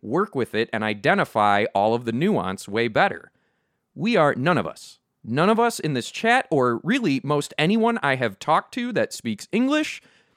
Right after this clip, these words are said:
in the United States, has any level of recognition of that for Ukrainian and or Russian propaganda.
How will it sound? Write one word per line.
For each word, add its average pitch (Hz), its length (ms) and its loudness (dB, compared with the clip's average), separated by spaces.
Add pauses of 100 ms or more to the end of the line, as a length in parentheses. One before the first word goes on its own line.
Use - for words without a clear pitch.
(800)
in 156 120 -2
the 139 60 -2
United 165 380 0
States, - 540 -6 (600)
has 151 280 0 (100)
any 175 280 0
level 147 580 0
of 123 480 2 (160)
recognition 143 760 -2
of 110 240 0
that 101 400 2 (240)
for 117 640 2 (160)
Ukrainian 160 560 0
and 127 180 0
or 120 140 4
Russian 107 300 0
propaganda. 87 580 -4